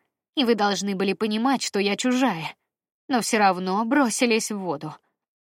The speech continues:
Я опёрлась локтями на стол и сощурилась, положив подбородок на сложенные домиком ладони.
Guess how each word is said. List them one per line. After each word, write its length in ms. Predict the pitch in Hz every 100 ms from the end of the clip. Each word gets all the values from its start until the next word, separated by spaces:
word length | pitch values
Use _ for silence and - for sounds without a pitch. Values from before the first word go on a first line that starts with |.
| _ -
Я 280 | 254 240
опёрлась 500 | 202 - 214 180 175
локтями 480 | 208 190 - 226 208
на 180 | 185 180
стол 380 | - - 262 196
и 100 | 180
сощурилась, 880 | - 196 185 - 269 262 170 175 -
положив 460 | 233 233 233 233
подбородок 720 | - 208 190 185 233 254 185
на 160 | 240 220
сложенные 640 | - 254 247 220 220 208
домиком 480 | 196 208 190 185 202
ладони. 640 | 202 220 233 202 156 151